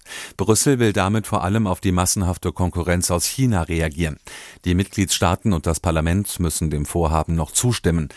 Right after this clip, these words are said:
Seit Monaten wird darüber diskutiert, was genau als europäische Herkunft zählt. Trisha Tuttle bleibt Chefin der Berlinale.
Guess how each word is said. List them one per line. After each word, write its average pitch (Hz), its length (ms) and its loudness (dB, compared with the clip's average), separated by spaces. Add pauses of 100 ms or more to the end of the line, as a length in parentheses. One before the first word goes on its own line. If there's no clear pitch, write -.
(200)
Seit 95 160 2
Monaten 87 520 2
wird 76 160 -2
darüber 78 320 0
diskutiert, 92 640 0
was 101 220 -2
genau 98 480 2
als - 480 -4
europäische 90 680 0
Herkunft 82 580 -2
zählt. 76 400 0 (680)
Trisha 131 500 4
Tuttle 120 440 0
bleibt 95 480 -2
Chefin 123 640 0
der 117 220 2
Berlinale. 104 840 0